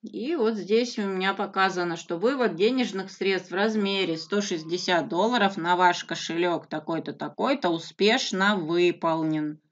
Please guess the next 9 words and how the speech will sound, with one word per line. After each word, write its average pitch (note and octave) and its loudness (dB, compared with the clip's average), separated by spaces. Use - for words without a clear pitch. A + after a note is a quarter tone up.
Э, F#3 -4
друзья G3+ 6
мои, F3 4
если G#3+ 4
вы G3 4
хотите F#3 0
зарабатывать E3+ 0
огромные F#3+ 8
суммы, F#3 4